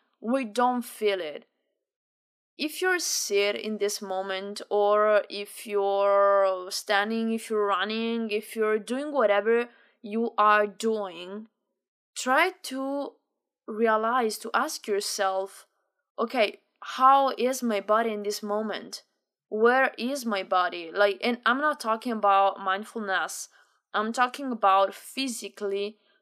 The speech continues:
realizing that we have feet that grounds us to the ground, and we have, uh, legs that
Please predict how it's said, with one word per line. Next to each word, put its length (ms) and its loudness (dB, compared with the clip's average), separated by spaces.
realizing 840 2
that 200 4
we 120 0
have 460 2
feet 600 -10
that 240 2
grounds 600 6
us 480 0
to 140 -8
the 100 -6
ground, 880 4
and 340 -6
we 120 -2
have, 640 -2
uh, 240 4
legs 600 4
that 340 0